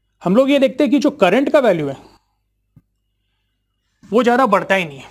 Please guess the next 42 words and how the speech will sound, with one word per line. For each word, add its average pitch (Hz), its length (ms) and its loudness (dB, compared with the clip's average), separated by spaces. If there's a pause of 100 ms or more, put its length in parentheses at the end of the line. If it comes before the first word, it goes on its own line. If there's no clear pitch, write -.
(800)
ओके, 160 160 -6
आप 208 280 0
पॉइंटर 202 320 0
को 269 120 0
ऊपर 254 240 0
लेके 233 240 0
ही 240 60 2
जा 180 160 0
रहे 143 120 -8
हो। - 720 -18
ओके, 247 120 -6 (400)
देखो 196 420 -2 (300)
ये 175 280 0
जो 294 140 0
है 226 60 2
आपका, 165 300 -4 (1300)
ये 165 100 -2
आपका 196 240 0
अभी 226 160 0
नेगेटिव 202 360 0
वोल्टेज 160 380 -4
रहने 139 180 -10
वाला 127 200 -14
है - 120 -20 (500)
क्योंकि 226 340 -4 (100)
ये 190 140 2
रिवर्स 190 300 0
बायस 208 320 0
में 226 60 -2
हम 180 100 -4
लोग 175 100 -2
अप्लाई 139 280 -4
कर 127 120 -10
रहे - 120 -18
हैं। - 120 -20 (600)
ऐसे 170 280 0
इसमें 294 200 -2
हम 294 100 0
लोग 294 120 -2
क्या 269 140 0
बोलते 214 240 -2
हैं - 360 -12